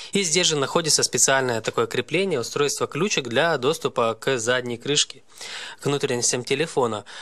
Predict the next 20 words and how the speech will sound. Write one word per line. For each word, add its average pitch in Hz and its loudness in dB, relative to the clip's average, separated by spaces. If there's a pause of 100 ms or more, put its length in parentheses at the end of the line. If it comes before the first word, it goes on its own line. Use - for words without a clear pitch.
(140)
А 123 4
сама 156 2
задняя 139 0
крышка 220 0
также 117 0
у - 2
нас, 113 0
э, 113 2
отделана 117 0
кожей. 214 0 (240)
Посередине 139 2
есть 117 -2
небольшое 123 0
такое 117 -2
тестение 214 0
и 160 0
шесть 151 0
золотых, 123 0
э, 117 -2
болтиков. 110 -2